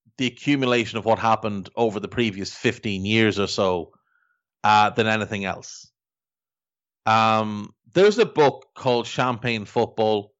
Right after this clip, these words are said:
by Mark Thigh and Paul Rowan. I, I would invite everybody to go and, and get a copy of it and read it. Uh, it basically, it's an in-depth look at,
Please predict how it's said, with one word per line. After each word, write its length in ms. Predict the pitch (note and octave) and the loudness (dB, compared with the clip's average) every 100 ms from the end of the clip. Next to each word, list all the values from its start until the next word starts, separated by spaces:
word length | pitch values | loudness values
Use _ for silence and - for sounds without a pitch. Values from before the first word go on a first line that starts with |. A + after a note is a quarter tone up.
| _ _ _ _ | _ _ _ _
by 440 | A2 G#2+ G#2+ G#2 G#2 | 2 2 2 0 -4
Mark 380 | A#2 C3 C3 - | 0 2 0 -2
Thigh 300 | - A#2 A2 | 0 0 2
and 180 | G2+ G2 | -2 -4
Paul 300 | - G#2 G2+ | -2 0 0
Rowan. 280 | G2+ G2 | 0 0
I, 300 | F#2+ F#2+ - | -2 -4 -4
I 40 | G#2 | -2
would 80 | G#2 | -2
invite 320 | G2 B2 - | 2 2 4
everybody 340 | A#2+ G#2+ A2 | 0 -2 -6
to 80 | - | -8
go 260 | - G2+ F#2+ | -2 -2 -2
and, 120 | F#2 | -4
and 220 | F#2+ F#2+ | -6 -4
get 160 | F2+ A#2+ | 0 2
a 40 | |
copy 360 | A#2 - G#2+ G#2 | 0 -2 -2 -4
of 80 | F2+ | -8
it 100 | - | -10
and 100 | F#2+ | -8
read 220 | G2 F#2+ | -8 -6
it. 140 | F#2+ - _ _ _ _ _ _ _ | -8 -10 _ _ _ _ _ _ _
Uh, 380 | G2+ G#2 G2+ G2+ | 2 4 4 2
it 180 | A2+ A2 | -2 0
basically, 560 | D#3+ F3 D3 C#3+ - A#2+ | 4 4 4 -2 -2 -4
it's 140 | - | -4
an 80 | A#2 | -4
in-depth 580 | C#3+ D#3+ C#3+ C3 B2 - | 0 0 2 2 2 -2
look 300 | A2+ G2+ A2+ | -2 0 -2
at, 180 | F#2 | -6